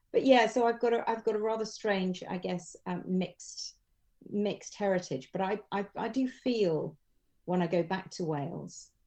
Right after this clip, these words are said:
there is something about it that sings to my soul.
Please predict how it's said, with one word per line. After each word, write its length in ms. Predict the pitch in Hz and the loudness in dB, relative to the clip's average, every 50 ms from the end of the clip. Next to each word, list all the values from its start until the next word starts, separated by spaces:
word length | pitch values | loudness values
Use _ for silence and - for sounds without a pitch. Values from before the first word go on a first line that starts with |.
| _ _ _ - | _ _ _ 0
there 120 | 180 185 | 2 2
is 140 | 185 185 - | 2 0 -2
something 380 | 202 185 - - - 180 165 | -6 -8 -8 -6 -4 -2 -2
about 420 | 160 156 170 160 156 151 151 - - | 0 0 0 0 0 -2 -4 -6 -8
it 160 | - - - _ - | -8 -8 -8 _ -4
that 200 | 160 151 - _ _ _ _ _ _ _ _ _ _ _ _ _ _ _ _ _ | -4 -4 -6 _ _ _ _ _ _ _ _ _ _ _ _ _ _ _ _ _
sings 720 | - - - - 196 160 156 151 147 143 143 139 139 - | -18 -16 0 2 4 4 4 4 2 2 0 -2 -4 -8
to 280 | - - - - 143 143 | -14 -8 -2 0 0 2
my 200 | 143 139 139 143 | 2 0 0 -2
soul. 520 | 143 143 - - 143 131 127 - - - | -4 -6 -4 -4 -2 -2 -2 -4 -6 -10